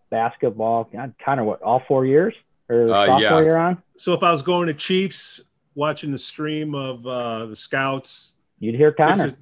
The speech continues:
Speaker 3: this is the guy. Okay. Big
Speaker 1: That
Speaker 3: time.
Speaker 1: is the man. We, everyone would think, "Who's that older guy talking?" That's,
Speaker 2: <laughs>
Speaker 1: that's Connor. <laughs>
Speaker 3: Connor, how'd you get into broadcasting? Did, did, did you know, uh,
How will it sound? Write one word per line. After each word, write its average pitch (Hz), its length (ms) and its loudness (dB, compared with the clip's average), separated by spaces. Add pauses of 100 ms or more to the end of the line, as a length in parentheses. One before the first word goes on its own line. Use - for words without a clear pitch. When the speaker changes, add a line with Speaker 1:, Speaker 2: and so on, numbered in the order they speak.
(140)
Speaker 3:
this 156 240 -2
is 127 80 -18
the 135 80 -10
guy. 110 340 -4 (160)
Okay. 127 420 -6 (460)
Big 151 220 -8
Speaker 1:
That - 140 0
Speaker 3:
time. 151 120 6
Speaker 1:
is 139 60 -2
the 143 100 2
man. 147 420 0 (120)
We, 156 340 4
everyone 180 340 6
would 170 140 4
think, 160 200 4
"Who's 233 220 0
that 262 320 2 (440)
older 202 340 4
guy 156 340 0
talking?" 151 580 -2 (260)
That's, 131 400 -6 (140)
Speaker 2:
<laughs> - 140 -20
Speaker 1:
that's 160 180 0 (100)
Connor. 185 440 0 (200)
<laughs> - 200 -20 (720)
Speaker 3:
Connor, 220 280 0
how'd 214 220 -2
you 269 60 -4
get 277 220 -2
into 254 400 -4
broadcasting? 104 960 -4
Did, 101 220 -6
did, 117 220 -6 (960)
did 131 120 -6
you 151 100 -6
know, 156 360 0
uh, 131 420 -2